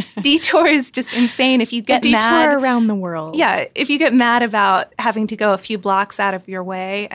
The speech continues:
Speaker 2: uh, take note here. Their detour involves going around the Cape of Good Hope, which is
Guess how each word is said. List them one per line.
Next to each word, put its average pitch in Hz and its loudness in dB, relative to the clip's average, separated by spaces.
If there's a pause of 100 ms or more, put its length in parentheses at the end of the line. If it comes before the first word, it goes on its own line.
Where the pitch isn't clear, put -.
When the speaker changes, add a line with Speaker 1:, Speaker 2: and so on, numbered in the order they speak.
(200)
Speaker 2:
uh, 202 -12
take - -4
note 190 -4
here. 185 -8 (500)
Their 254 -2
detour 302 -4
involves 226 -2
going 220 -2
around 208 -4
the 196 -10
Cape 214 -6
of 240 -10
Good 196 -8
Hope, 175 -10
which 214 -6
is 214 -4